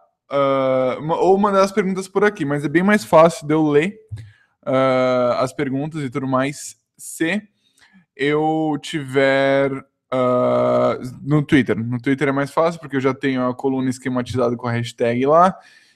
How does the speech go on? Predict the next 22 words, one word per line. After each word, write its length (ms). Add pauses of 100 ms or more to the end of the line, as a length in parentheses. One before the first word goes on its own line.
(100)
Então, 180
se 100
você 240
quiser 340
sua 160
pergunta 360
respondida, 680
mande, 600
mande 340
ela, 580
ah, 40
pelo 200
Twitter. 480 (640)
É, 280
todos 220
os 100
links 160
estão 120
na 60
descrição. 680 (520)
E, 360 (680)
ahn, 840